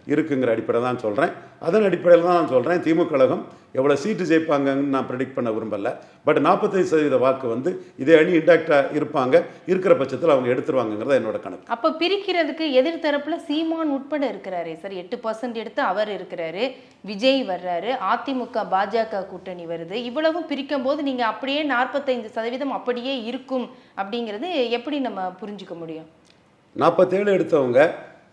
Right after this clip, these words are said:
Speaker 1: அவங்க கூட இன்னும் கூட்டணி கட்சிகள் கூட சேரலாம். அந்த இடத்துல around forty-five-ங்கிற கருத்தை நான் சொல்றேன். ஏன்னா நான் சொல்றது சரியா இருக்கும்னு நான் நினைக்கக்கூடியவன். Around forty-eight-ன்னு நான் சொன்னேன். மோடி பிரதமரா வரணும்னு, அஹ்,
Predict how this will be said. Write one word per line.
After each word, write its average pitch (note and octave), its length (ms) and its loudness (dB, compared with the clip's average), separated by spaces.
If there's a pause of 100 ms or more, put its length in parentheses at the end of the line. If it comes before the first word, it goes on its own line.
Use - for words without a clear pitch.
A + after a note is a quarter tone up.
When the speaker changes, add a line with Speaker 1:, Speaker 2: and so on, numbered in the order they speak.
(120)
Speaker 1:
அவங்க E3 320 4
கூட E3 180 2
இன்னும் E3+ 240 4
கூட்டணி D#3 280 0
கட்சிகள் C#3 340 -4
கூட B2+ 160 2
சேரலாம். A#2+ 580 2 (420)
அந்த E3 260 6
இடத்துல F3 240 4 (100)
around G3 240 6
forty-five-ங்கிற C#3+ 580 2
கருத்தை C3 320 2
நான் C3 160 0
சொல்றேன். G#2 340 -2 (400)
ஏன்னா F3 220 2
நான் E3+ 400 4
சொல்றது E3+ 280 2
சரியா F3 320 6
இருக்கும்னு D#3+ 340 4
நான் C3+ 140 0
நினைக்கக்கூடியவன். G#2+ 540 -4 (460)
Around F3+ 280 6
forty-eight-ன்னு F#3 540 6
நான் D3+ 180 2
சொன்னேன். A2+ 320 -4
மோடி D#3+ 120 4
பிரதமரா D#3+ 460 4
வரணும்னு, C#3+ 600 2 (300)
அஹ், C3+ 500 4